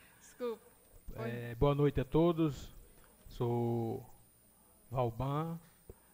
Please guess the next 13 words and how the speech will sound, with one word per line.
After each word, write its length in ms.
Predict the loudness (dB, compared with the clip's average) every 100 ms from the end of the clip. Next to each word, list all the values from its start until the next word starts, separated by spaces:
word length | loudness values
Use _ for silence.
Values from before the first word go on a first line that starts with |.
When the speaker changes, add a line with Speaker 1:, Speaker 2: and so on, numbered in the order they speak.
| _
Speaker 2:
Edson 340 | -2 -2 -2 -2
Valban. 540 | 0 0 -2 -4 -6 -8 -20 _ _ _ _ _ _
É, 480 | -8 -6 -4 -4 -4
hoje 240 | -4 -2 -2
eu 60 |
ocupo 340 | -4 -6 -10 -10
uma 100 | -8
das 160 | -6
cadeiras 400 | -6 -6 -6 -6
aqui 180 | -6 -6
da 140 | -6 -6
Câmara 300 | -4 -4 -4
Municipal 680 | -6 -6 -6 -4 -2 -4